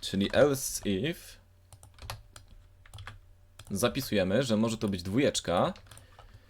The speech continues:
I w takim przypadku gracz po prostu stoi. No ciężko mi tutaj coś powiedzieć, no po prostu stoi. <laughs> Napiszmy, że stoi, no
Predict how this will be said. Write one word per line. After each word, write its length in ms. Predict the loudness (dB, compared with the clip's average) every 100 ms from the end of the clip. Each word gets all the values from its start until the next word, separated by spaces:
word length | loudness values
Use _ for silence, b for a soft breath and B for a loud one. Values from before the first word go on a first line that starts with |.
| b -12 -12 -12 -16 -14 -14 -8
I 80 | -6
w 60 | -2
takim 260 | -2 -2
przypadku 800 | -4 0 2 2 2 4 6 4 2 -8 2
gracz 280 | 4 4
po 100 | 0
prostu 300 | 0 2 2
stoi. 600 | -2 2 6 6 6 2 -4 -12 -20 -20 -20 -12
No 80 | -6
ciężko 260 | -2 0 2
mi 60 |
tutaj 220 | 4 4 4
coś 140 | 2
powiedzieć, 540 | 2 6 6 6 4
no 120 | 2 2
po 140 | 4
prostu 240 | 4 4
stoi. 640 | 0 0 6 10 10 8 2 B B B B B
<laughs> 880 | -2 6 6 6 2 0 -4 -8 0
Napiszmy, 420 | 2 4 6 6
że 140 | 8 6
stoi, 300 | 10 10
no 100 | 10